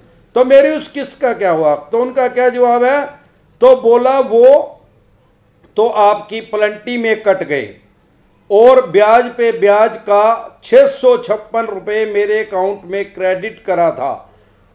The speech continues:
उन्होंने ब्याज के ऊपर जो ब्याज छूट मिली है, Ex Gracia के तहत compensation, मुआवजा जो मिला है आम और खास आदमी को, छह सौ छप्पन रुपये उनके account में आए थे,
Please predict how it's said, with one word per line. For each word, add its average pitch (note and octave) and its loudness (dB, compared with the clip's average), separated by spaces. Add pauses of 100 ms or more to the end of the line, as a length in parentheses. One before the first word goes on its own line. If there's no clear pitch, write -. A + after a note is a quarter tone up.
उन्होंने B3 -2
ब्याज B3 0
के C4 -6
ऊपर A#3 -2
जो A#3 -4
ब्याज G#3+ 0
छूट C4+ -8
मिली G#3+ -6
है, A#3 -2 (560)
Ex C4+ 0
Gracia G#3+ -2
के G3 -6
तहत G3 0 (100)
compensation, A3 -4
मुआवजा A#3 2
जो A#3 2
मिला E3+ -4
है F3+ 0
आम F#3 -6
और E3+ -6
खास D#3 -4
आदमी E3 -6
को, G3 -8
छह G3 -6
सौ E3+ -8
छप्पन D3+ -8
रुपये D3+ -10
उनके D#3+ -10
account D3 -10
में D3+ -10
आए D#3+ -4
थे, C#4+ 6